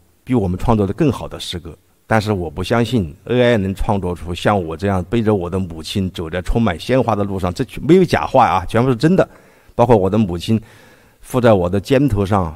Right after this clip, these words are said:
在我耳边悠悠地说道：儿啊，我不想你梦见我，免得你害怕。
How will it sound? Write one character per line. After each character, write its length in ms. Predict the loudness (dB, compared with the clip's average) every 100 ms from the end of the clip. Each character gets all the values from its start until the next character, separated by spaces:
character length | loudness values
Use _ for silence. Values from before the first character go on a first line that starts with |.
| -12 -2
在 100 | 2
我 80 | 4
耳 220 | 2 0
边 200 | -2 -2
悠 180 | 2 4
悠 160 | 6 4
地 120 | 2
说 200 | -2 -2
道： 100 | -2
儿 260 | -4 -4 -2
啊， 300 | -2 -4 -12 _ _ _ _ _ _ _ _ _ _ _ _ _ _
我 100 | -8
不 100 | -4
想 200 | -2 -2
你 80 | -2
梦 200 | -2 -2
见 200 | -2 -6
我， 160 | -8 -16 -12
免 220 | -10 -8
得 80 | -6
你 100 | -6
害 160 | -4
怕。 240 | -4 -6